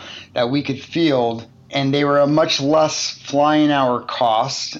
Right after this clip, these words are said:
and it allowed us to free up the blue aircraft to do more training. The problem you run into, though, is it's very difficult to make that adversary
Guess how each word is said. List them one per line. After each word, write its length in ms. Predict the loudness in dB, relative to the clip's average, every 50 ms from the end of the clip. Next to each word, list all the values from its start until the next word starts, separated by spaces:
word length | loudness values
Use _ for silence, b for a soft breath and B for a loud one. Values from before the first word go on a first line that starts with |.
| -12 _
and 140 | -4 -2 -2
it 60 | 0
allowed 380 | 0 0 2 4 4 4 4 2
us 180 | 0 -2 -4
to 80 | -6 -8
free 320 | -8 -4 -2 0 2 4
up 180 | 2 2 0 -2
the 80 | -6 -4
blue 340 | -2 -2 0 0 2 2
aircraft 440 | 2 2 0 0 0 -2 -2 -2 -2
to 80 | -4 -4
do 240 | -2 0 0 0 0
more 360 | 0 0 0 2 0 0 -2
training. 800 | -4 -8 -6 -4 -4 -2 0 0 0 0 -2 -4 -6 -8 -10 -12 -16 B B B B _
The 100 | -8 -8
problem 560 | -8 -6 -2 0 0 2 2 2 2 2 2
you 160 | 2 2 2
run 160 | 2 2 2
into, 440 | 2 0 -2 -4 -4 -4 -4 -4 -2
though, 340 | -2 -2 0 0 0 0 -2
is 240 | -2 -2 -4 -4 -6
it's 220 | -6 -8 -8 -8
very 320 | -4 -2 0 2 2 2 0
difficult 560 | 0 -2 -4 -2 -2 -4 -2 -2 -4 -4 -4
to 100 | -4 -2
make 420 | 0 0 2 2 0 0 -2 -2 0
that 200 | 0 2 2 2
adversary 880 | 2 2 2 0 -2 -2 -2 -2 -2 -2 -2 -2 -2 -2 -4 -6 -8